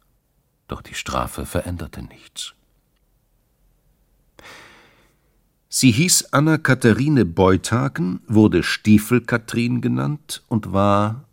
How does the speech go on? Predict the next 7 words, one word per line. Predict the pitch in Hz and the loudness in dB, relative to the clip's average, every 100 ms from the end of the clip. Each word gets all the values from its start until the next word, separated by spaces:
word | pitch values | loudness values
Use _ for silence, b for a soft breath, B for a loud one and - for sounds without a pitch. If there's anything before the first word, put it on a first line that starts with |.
| _ - | _ -8
Prostituierte. | 87 - 107 113 - - - _ _ _ _ _ _ _ B B B B | -6 -6 -10 -10 -12 -14 -20 _ _ _ _ _ _ _ B B B B
Die | 113 | 2
Unausgeglichenheit | 180 165 110 - 104 87 101 98 80 87 90 - | 4 2 0 2 2 4 4 4 2 2 2 0
und | 90 85 | -4 0
Melancholie | 82 82 85 95 104 | 2 2 2 4 4
des | 82 78 | 2 -4
Königs | - 92 87 80 - | -2 0 2 -2 -6